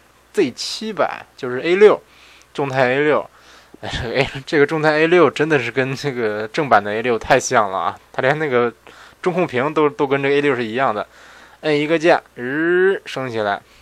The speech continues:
<laughs> 这个我感觉，呃，一方面说明它的这个山寨的技术特别，特别高哈。另外一方面可能说明这个A六这一个看起来逼格很高的这个中控屏，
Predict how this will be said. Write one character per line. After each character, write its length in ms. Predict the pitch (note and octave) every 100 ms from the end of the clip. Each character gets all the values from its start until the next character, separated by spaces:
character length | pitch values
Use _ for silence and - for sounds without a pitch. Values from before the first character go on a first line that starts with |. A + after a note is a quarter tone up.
| _
<laughs> 440 | _ _ - - D3
这 140 | B2+
个 180 | B2+ B2
我 80 | A2+
感 160 | A#2 G#2
觉， 240 | G2+ A2+ - - - - - - -
呃， 220 | A2 A2+
一 160 | G#3
方 180 | G#3 F3+
面 220 | E3+ D#3
说 160 | C#3 D3+
明 300 | C3+ B2 B2
它 140 | -
的 80 | C#3
这 100 | C3+
个 60 | C3
山 200 | - C#3+
寨 60 |
的 100 | C#3+
技 220 | B2 D#3+ B2+
术 260 | A2+ G2 D#2+ -
特 120 | -
别， 160 | A2 G#2+ -
特 120 | -
别 80 | G#2+ G2+
高 240 | A2 G#2+
哈。 200 | G2 E2 - - - - -
另 120 | E3+
外 160 | F#3 E3
一 240 | C#3+ C#3+ C#3
方 120 | C#3
面 140 | C#3
可 120 | C3 A2+
能 100 | A#2
说 100 | C3+
明 240 | B2 B2+
这 100 | C#3+
个 140 | A#2+
A 140 | A#2 D#3
六 240 | F3 C#3+
这 100 | A#2+
一 140 | C3+ A#2+
个 580 | C3 A#2+ A2+ G#2 D#2+ -
看 200 | - F3+
起 60 | B2
来 120 | B2
逼 240 | B2+ D3+ D#3
格 140 | D#3+
很 120 | B2+
高 240 | A2+ C3 C#3+
的 140 | B2
这 160 | A#2 A2
个 140 | A2
中 160 | C3+ B2+
控 160 | B2
屏， 260 | G#2+ G#2